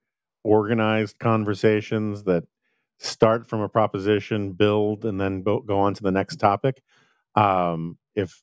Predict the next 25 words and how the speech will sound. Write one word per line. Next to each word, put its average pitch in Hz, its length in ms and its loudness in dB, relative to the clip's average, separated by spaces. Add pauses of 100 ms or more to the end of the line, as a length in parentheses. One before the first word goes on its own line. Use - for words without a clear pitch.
you're 104 280 2
out 101 180 0
there 104 220 2
right 101 200 0
now 98 240 -2
cutting 107 320 0
yourself 123 540 -2
or 85 100 -4
cleaning 101 340 -2
up 101 160 -2
the 98 80 -6
mess 98 220 0
from 107 160 -6
cutting 107 240 0
yourself, 110 280 -2
I 87 100 0
apologize, 110 800 -2
but, 90 180 -2 (600)
uh, 87 520 0 (1040)
that 135 320 2
was 139 160 0
as 120 160 -2
close 135 460 0
to 117 500 0
a 95 260 -6